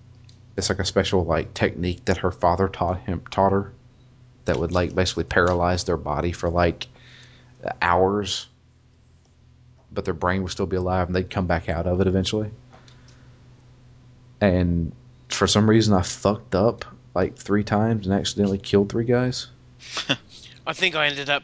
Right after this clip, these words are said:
Speaker 3: ten five ratio.
Speaker 1: <laughs> So I, um,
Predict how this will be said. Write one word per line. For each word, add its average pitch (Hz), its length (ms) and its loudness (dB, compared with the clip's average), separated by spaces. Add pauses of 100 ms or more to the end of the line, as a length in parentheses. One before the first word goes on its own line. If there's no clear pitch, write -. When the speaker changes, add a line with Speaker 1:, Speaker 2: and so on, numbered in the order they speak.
Speaker 3:
ten 147 280 -4
five 139 380 -4
ratio. 139 540 -2 (200)
Speaker 1:
<laughs> - 100 -6 (1800)
So 95 280 4
I, 92 180 6
um, 87 500 2